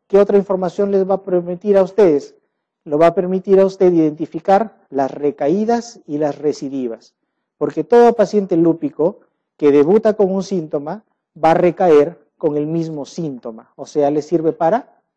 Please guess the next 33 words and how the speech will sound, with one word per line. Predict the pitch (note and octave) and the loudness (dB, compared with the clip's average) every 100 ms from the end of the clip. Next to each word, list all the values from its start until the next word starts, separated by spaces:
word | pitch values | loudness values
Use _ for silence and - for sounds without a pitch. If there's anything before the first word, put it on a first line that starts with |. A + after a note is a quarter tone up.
| - | -14
monitoreo | D3 D3 D#3 - D3+ F3 F3+ | -8 -6 -6 -2 2 4 6
de | D#3+ C#3+ | 6 4
la | C3 | -2
enfermedad. | C3 C3 A#2+ A#2 A2+ G#2 _ _ _ _ _ - | -6 -8 -8 -10 -14 -16 _ _ _ _ _ -6
En | F#3 | 0
el | G3 | 0
caso | C#4 B3+ | 0 2
del | B3+ A3 F#3+ | 4 4 4
sledai | F#3+ F#3 G3+ G#3+ - _ _ | 2 4 4 4 0 _ _
hay | F3+ | 2
dos | F#3 F#3+ | 4 4
variantes, | F3 D#3 D3+ A#2 A2+ - _ _ _ _ | 4 4 4 2 -4 -20 _ _ _ _
hay | E3 D#3+ F3+ | -2 0 0
el | D#3+ C3 | -2 -4
mex | F#3 A#3 | -2 -2
sledai | A3+ A#3 A3+ G3 F#3+ G#3 F3+ | -4 -2 2 4 2 0 -4
y | |
hay | C#3+ D3 | -2 -2
el | C#3 | -4
selena | - C#3 D3 E3+ D#3 | -8 -4 0 0 0
sledai. | - B2 A#2 A2 _ _ _ _ _ | -4 -4 -4 -8 _ _ _ _ _
¿Cuál | A#3 A#3+ | 2 4
usamos | A#3 A#3+ A3+ A3+ | 4 2 0 0
nosotros? | A3+ B3+ B3 B3+ - _ | -2 -4 -4 -4 -6 _
El | D3 D#3 | -6 -2
mex | F3+ F#3+ F#3+ | -2 -2 -4
sledai, | E3+ F3 F3+ E3+ C#3 _ _ | -6 0 4 4 2 _ _
que | C#3 | -4
lo | C3 | -4
desarrollaron | C3 C3+ C#3 D3+ E3 | -4 -10 -4 -4 -4
nuestros | C#3 C#3+ C3+ | -10 -16 -16
amigos | C#3 D3+ D#3+ | -8 -6 -4
mexicanos, | E3 G#3 G3+ D#3 D#3+ _ | -8 -6 -4 -4 -8 _